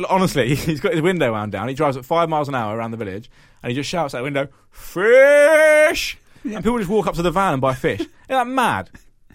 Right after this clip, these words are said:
Speaker 2: Of all things you'd buy from a van, I feel like fish is really low on the list.
Speaker 1: It's pretty low. It's pretty low.
Speaker 2: I like this. I'm actually genu-, like, fully on board for this. So we need to flesh this out.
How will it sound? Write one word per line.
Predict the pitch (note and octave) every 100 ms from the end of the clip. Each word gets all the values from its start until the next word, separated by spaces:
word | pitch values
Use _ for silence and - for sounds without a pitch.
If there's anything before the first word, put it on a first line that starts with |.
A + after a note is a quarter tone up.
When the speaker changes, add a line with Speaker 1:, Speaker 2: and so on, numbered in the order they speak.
| - - D4+
Speaker 2:
Of | C4 C#4+
all | E4 D#4+
things | D4 A#3+ G#3+
you'd | G#3 F3
buy | F#3+ F3+
from | - F3
a | E3+
van, | F3 F#3 E3 D3
I | D#3
feel | - F#3+
like | E3+
fish | - E3+ F3
is | D#3
really | D#3+ E3 D#3+ D3
low | C#3+ C#3+
on | C#3+
the | C#3+
list. | D#3 C3 -
Speaker 1:
It's | -
pretty | - C3+ G#2+
low. | G2 F2 _ _ _ _ _
It's | -
pretty | - F#2+
low. | F2+ D2+ - _ -
Speaker 2:
I | A#3+
like | C4 A3+
this. | D#3 D3+ F3+
I'm | G#3
actually | G#3+ G3+ G3
genu-, | F3 F#3+ F#3 -
like, | F3 -
fully | - G3+ F#3+
on | F3
board | E3+ D#3+
for | -
this. | C3+
So | C#3+
we | D3+ E3+
need | F3+
to | F3
flesh | F3+ E3+
this | E3+ D3+
out. | D3+ C3